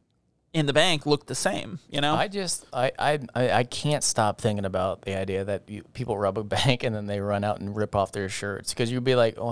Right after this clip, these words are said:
Speaker 2: okay, hang on, now what's happening?" <laughs> Like, if you were just
Speaker 1: What if
Speaker 2: an innocent <laughs> bystander,
Speaker 1: what if we
Speaker 2: you'd be like,
Speaker 1: combined
Speaker 2: "Hang on, is this a show?" "Oh, it's pageantry," 'cause you'd,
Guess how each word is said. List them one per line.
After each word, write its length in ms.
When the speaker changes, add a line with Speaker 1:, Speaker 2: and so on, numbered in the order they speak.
Speaker 2:
okay, 240
hang 280
on, 140
now 180
what's 240
happening?" 560
<laughs> 220
Like, 240
if 160
you 100
were 160
just 340
Speaker 1:
What 140
if 100
Speaker 2:
an 120
innocent 600
<laughs> 120
bystander, 560
Speaker 1:
what 100
if 140
we 80
Speaker 2:
you'd 100
be 80
like, 160
Speaker 1:
combined 460
Speaker 2:
"Hang 160
on, 100
is 140
this 180
a 100
show?" 480
"Oh, 220
it's 120
pageantry," 580
'cause 220
you'd, 160